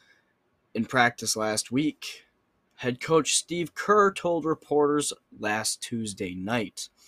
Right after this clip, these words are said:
Green is expected to take part in team's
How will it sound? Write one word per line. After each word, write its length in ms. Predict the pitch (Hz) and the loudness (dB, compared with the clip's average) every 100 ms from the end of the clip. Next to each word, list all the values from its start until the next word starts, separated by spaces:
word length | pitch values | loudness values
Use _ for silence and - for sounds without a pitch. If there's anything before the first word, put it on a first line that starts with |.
| - - _ _ - _ _ - | -20 -20 _ _ -20 _ _ 0
Green 260 | 147 160 | 4 4
is 220 | 139 147 | 4 0
expected 560 | 147 - - 156 - 151 | 0 -2 0 -2 -2 -8
to 100 | - | -6
take 260 | 165 147 _ | -4 -4 _
part 600 | - 147 160 180 - - _ _ _ _ - | 2 6 6 4 -8 -16 _ _ _ _ -2
in 300 | 131 135 131 | 2 4 2
team's 420 | - 131 127 | 0 2 2